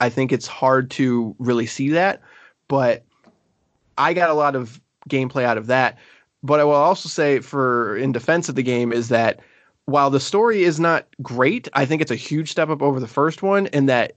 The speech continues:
I think it embraces more of it knows what it is kind of thing, and it's more of a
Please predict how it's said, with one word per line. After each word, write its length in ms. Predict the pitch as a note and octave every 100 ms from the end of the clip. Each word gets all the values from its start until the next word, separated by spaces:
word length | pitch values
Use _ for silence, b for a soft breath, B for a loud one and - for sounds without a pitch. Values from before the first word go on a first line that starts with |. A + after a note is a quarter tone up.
| _
I 80 | B2+
think 180 | D3 D3+
it 80 | C3+
embraces 640 | A#2+ A2+ A#2+ C3+ E3 C#3+
more 240 | C#3+ D3
of 160 | C3+ B2
it 140 | C3 A2+
knows 260 | B2 C3
what 160 | C3+ A#2+
it 100 | A2+
is 220 | A#2+ C#3+
kind 220 | - E3
of 80 | E3+
thing, 300 | - F#3 F#3 -
and 100 | B2+
it's 160 | A2+
more 160 | C3 C3
of 80 | B2
a 220 | A2+